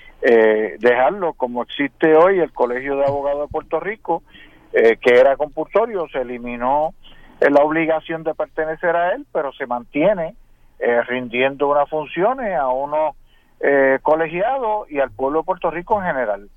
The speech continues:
Eh, eso mismo es lo que se pretende con los proyectos radicados en las otras, eh, disciplinas profesionales en Puerto Rico que, que están ahora mismo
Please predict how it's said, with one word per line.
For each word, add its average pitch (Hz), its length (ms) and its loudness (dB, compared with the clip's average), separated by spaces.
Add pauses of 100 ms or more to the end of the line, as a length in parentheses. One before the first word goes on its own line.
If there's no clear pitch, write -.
(120)
Eh, 107 260 -6
eso 131 220 2
mismo 214 280 -6
es 175 60 -4
lo 170 100 -2
que 165 120 -8
se 165 140 -4
pretende 180 560 -6 (500)
con 120 240 4
los 120 180 2
proyectos 123 560 -2
radicados 160 460 -4
en 175 80 -6
las 143 180 -8
otras, 151 360 -6 (380)
eh, 110 500 -4 (200)
disciplinas 143 720 -4 (500)
profesionales 127 600 0
en 110 80 -12
Puerto 117 280 -6
Rico 123 320 -4
que, 98 260 -8 (140)
que 107 80 -4
están 127 380 -2 (120)
ahora 131 240 0
mismo 156 400 -8